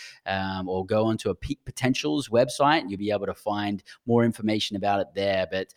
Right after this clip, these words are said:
I highly <laughs> recommend that you get yourself a copy of this book, because I want all of you to be set up for massive success. And this book is just absolutely amazing. Highly recommend it. So <laughs> go out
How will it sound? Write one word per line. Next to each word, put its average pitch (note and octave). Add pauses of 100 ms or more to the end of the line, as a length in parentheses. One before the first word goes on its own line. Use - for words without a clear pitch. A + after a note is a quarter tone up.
(180)
I G#2+
highly D#3
<laughs> D3
recommend C#3+
that B2+
you B2+
get A#2+
yourself C3+ (240)
a -
copy C#3+
of A2+
this A#2
book, - (320)
because A2
I A2
want G#2+
all D#3
of B2
you C3
to A#2+
be G#2
set A#2
up A#2
for G#2
massive B2
success. - (300)
And G#2+
this C3
book A#2+
is G2+
just - (160)
absolutely A#2
amazing. G#2 (120)
Highly A#2+
recommend G2+
it. G2
So -
<laughs> -
go D3+
out C3